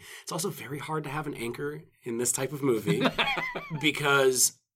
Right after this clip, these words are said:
Speaker 1: one of the coolest things about it is, like, it's not only following Danny and Jack as they are figuring out this mystery, it's also just constantly cutting away to fucking Charles Dance, to
Speaker 2: Yes.
Speaker 1: Benedict,
Speaker 2: Yeah.
Speaker 1: who is just like,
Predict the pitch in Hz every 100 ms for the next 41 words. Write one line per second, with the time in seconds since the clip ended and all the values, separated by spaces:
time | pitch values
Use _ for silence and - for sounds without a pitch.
0 | _ _ - 165 151 165 170 165 - 156
1 | 147 147 127 139 165 143 131 120 120 123
2 | - 139 151 147 131 - 135 135 139 123
3 | 117 110 101 113 117 117 113 117 117 110
4 | 107 101 101 98 _ _ _ _ _ -
5 | 139 127 - 113 110 110 120 113 110 104
6 | 101 95 _ _ _ - 131 120 110 107
7 | - 151 - - 110 92 92 _ _ _
8 | - 143 - 147 165 202 165 - - -
9 | 131 160 160 196 - 143 156 165 120 98
10 | 98 107 _ _ _ _ _ - - -
11 | 113 90 101 - 214 233 160 - - 110
12 | 127 208 - - 110 139 147 135 135 127
13 | 135 135 147 139 127 -